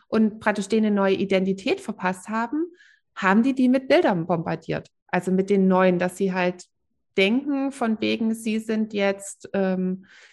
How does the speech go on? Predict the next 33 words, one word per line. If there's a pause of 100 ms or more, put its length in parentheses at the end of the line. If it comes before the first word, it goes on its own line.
sie
hatten
schon
immer
zwei
Geschwister,
ähm,
sie
heißen
so
und
so,
sie
sind
dann
und
dann
geboren.
Ähm, (840)
also
d-, (220)
so
hat
man
das
gemacht,
wenn
man
Leuten
eine
neue
Identität, (2000)
äh,